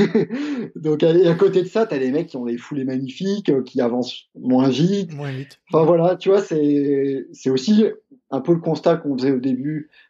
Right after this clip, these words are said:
Speaker 1: quand on a lancé, euh, le blog, quand on était un petit peu analysé ce qui se faisait au ni-, au niveau du trail, c'est que t'as une multitude de pratiquants, euh, une multitude de foulées, une multitude d'attitudes, de comportements, de gestion de course.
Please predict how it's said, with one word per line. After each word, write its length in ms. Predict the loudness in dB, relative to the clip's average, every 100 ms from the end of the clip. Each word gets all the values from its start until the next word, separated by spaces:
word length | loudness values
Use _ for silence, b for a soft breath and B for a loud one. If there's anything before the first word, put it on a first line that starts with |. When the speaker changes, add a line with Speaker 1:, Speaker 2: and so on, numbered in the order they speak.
| _
Speaker 1:
quand 140 | -4
on 40 | 0
a 60 |
lancé, 340 | 0 -2 2 4
euh, 1000 | 4 4 2 0 -2 -2 -2 -2 -2 -4 -6 -8 -8 -2
le 120 | 2
blog, 420 | 4 4 4 0 -4 _
quand 100 | -8
on 40 | -6
était 360 | -2 4 4 4
un 100 | -2
petit 160 | -12
peu 100 | 0
analysé 500 | 2 2 0 -2 -2 -6
ce 80 |
qui 100 | -10
se 80 | -16
faisait 240 | -8 -2 -2
au 40 |
ni-, 200 | -2 -6 -8
au 40 |
niveau 200 | -6 -2
du 120 | -2 0
trail, 300 | 2 2 -2 _ _ _ _ _ _ _
c'est 140 | -4
que 60 | 2
t'as 100 | 4
une 80 | 4
multitude 420 | 2 -2 -4 0
de 80 | 0
pratiquants, 600 | 0 -2 -2 -4 -6 -8 B B B B _
euh, 680 | -4 0 0 2 0 2 0
une 80 | 2
multitude 440 | 2 0 -4 -8 0
de 100 | 0
foulées, 500 | 0 0 4 6 4
une 100 | 2
multitude 400 | -2 -10 -16 0
d'attitudes, 720 | 0 0 -10 -10 -8 -6 -2
de 100 | -4
comportements, 1000 | -4 -6 -6 -2 0 2 4 4 2 -2 b b
de 120 | -2 0
gestion 400 | 2 0 0 -2
de 60 |
course. 460 | -2 -2 -2 -2